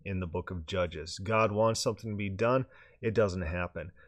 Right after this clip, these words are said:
And God has to use mechanisms and means to effect his will. And his will, even if it is effected, it doesn't last long. It la-, lasts maybe as long as the judge that he rose up in order to save Israel and return Israel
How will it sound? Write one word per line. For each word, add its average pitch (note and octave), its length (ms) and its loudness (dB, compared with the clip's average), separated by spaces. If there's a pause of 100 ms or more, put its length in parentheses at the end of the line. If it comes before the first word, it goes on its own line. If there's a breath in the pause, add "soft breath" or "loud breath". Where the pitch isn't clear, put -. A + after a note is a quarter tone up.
(140 soft breath)
And G#2 100 -4
God A#2+ 280 10
has A#2 280 6
to A2 360 0
use A#2 340 2
mechanisms G2 840 0
and F#2 180 -2
means G2 420 -2
to G2+ 120 -6
effect F#2+ 380 -2
his F2 180 -4
will. F2 360 -2
And F2+ 120 -6
his G#2+ 160 -6
will, C3+ 380 10
even D3 260 2
if B2+ 180 4
it B2 80 2
is C3+ 160 6
effected, G2 640 0 (320 loud breath)
it G2+ 160 -2
doesn't A#2 440 6 (240)
last F#2+ 600 0
long. F#2 440 -4
It D#2 100 -8
la-, C#3 380 4
lasts D3+ 420 8
maybe C3 260 4
as G#2+ 140 4
long A#2 220 6
as F#2 100 0
the G#2 80 -2
judge G2 380 2
that F#2 200 0
he G2+ 360 -4
rose G2 480 0
up G#2 240 -2
in F#2+ 100 -4
order F#2 220 -4
to E2+ 40 -6
save F2 380 -6
Israel F2 540 -4
and F#2+ 180 -6
return F#2 400 -6
Israel F2 420 -6